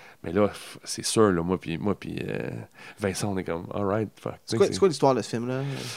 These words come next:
Speaker 1: C'est vraiment un, un rom-com, une, une comédie romantique, euh,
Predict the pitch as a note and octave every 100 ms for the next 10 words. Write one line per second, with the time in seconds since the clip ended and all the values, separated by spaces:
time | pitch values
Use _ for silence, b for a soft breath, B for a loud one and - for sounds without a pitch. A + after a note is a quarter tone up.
0 | B - C#3 C3 C#3 E3 G#3+ C3 A2 A#2
1 | A2+ C3+ C#3 - C3 B2+ C3 G#2+ G2+ F#2+
2 | G2+ - B2 A#2+ A2 A#2+ A2 G2+ F#2+ -
3 | A2 G2+ - F#2 F2+